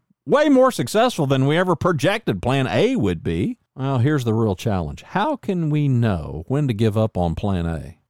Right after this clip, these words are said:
Well, I don't know of any hard, fast rules. It's personal. It's individual. This is one of those areas where we have to figure it out. We have got to find our way forward. Nobody can talk for you. Nobody could learn to talk for you.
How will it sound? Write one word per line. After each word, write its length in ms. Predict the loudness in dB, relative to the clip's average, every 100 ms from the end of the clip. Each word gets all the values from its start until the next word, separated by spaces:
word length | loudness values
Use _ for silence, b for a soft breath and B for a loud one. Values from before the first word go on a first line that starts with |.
| -6
Well, 180 | -2
I 140 | 0 0
don't 160 | 0
know 100 | -2
of 80 | -4
any 140 | -4 -4
hard, 240 | -4 -4
fast 280 | -6 -6 -6
rules. 440 | -8 -8 -14 -20 _ -10
It's 160 | -8
personal. 440 | -4 -4 -4 -6 -6
It's 120 | -4
individual. 600 | -4 -2 -4 -6 -14 -20 _ _ _ _ _ _ _ _ _
This 180 | -6 -4
is 80 | -2
one 140 | 0
of 60 | 0
those 180 | 0 0
areas 320 | 0 -2 -2
where 120 | -2
we 260 | 0 2 2
have 200 | 0 -2
to 100 | -6
figure 300 | -4 -2 0
it 80 |
out. 240 | 0 0 0
We 200 | 0 2
have 140 | 0
got 220 | 0 -2
to 80 | -2
find 300 | -4 -2 -2
our 260 | -2 -2 0
way 240 | 0 -2
forward. 480 | -2 -2 -2 -2 -4
Nobody 320 | -4 -2 -4
can 220 | -4 -4 -4
talk 360 | -2 0 0 -4
for 180 | -8 -4
you. 440 | -2 -2 -2 -4 _ _ _
Nobody 240 | -2 0 0
could 140 | 0
learn 320 | 2 2 2
to 60 | -2
talk 380 | 0 0 0 0
for 140 | -2
you. 240 | 2 2